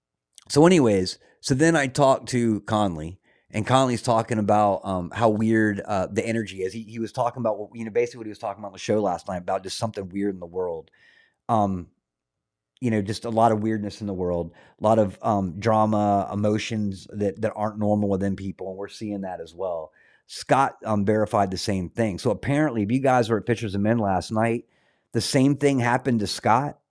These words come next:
that happened during our show last night, where everything froze up. The show was still running. Audio dropped out. It's literally the same thing that happened here. So, so then, um, Jeff, brother Jeff, texts me. And, uh,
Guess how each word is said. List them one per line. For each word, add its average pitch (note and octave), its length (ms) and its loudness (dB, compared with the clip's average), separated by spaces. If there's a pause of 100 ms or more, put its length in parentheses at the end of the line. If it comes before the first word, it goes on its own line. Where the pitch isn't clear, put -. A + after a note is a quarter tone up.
(360)
that G#2+ 180 0
happened B2+ 340 2
during A2+ 260 4
our A2+ 220 4
show F2+ 260 -2
last D#2 320 -6
night, C#2 240 -16 (380)
where G2+ 140 0
everything C3 520 4
froze A#2+ 440 4
up. A#2 260 2
The A2 80 -6
show A#2+ 240 4
was A#2+ 160 2
still A#2+ 280 2
running. A#2 360 4
Audio A2+ 480 6
dropped G#2 420 0
out. G2+ 340 2 (340)
It's - 140 -18
literally D3 440 6
the B2 80 0
same A#2 260 -2
thing G#2 220 -2
that G2+ 100 -4
happened F#2 400 -4
here. D2 180 -14 (360)
So, B2+ 320 0 (840)
so - 120 0
then, D#3+ 580 2
um, A2+ 360 2 (120)
Jeff, - 580 0 (320)
brother D#3+ 300 4
Jeff, B2 480 0
texts G2 320 -6
me. D2+ 200 -14 (520)
And, A#2+ 240 2
uh, G#2+ 240 4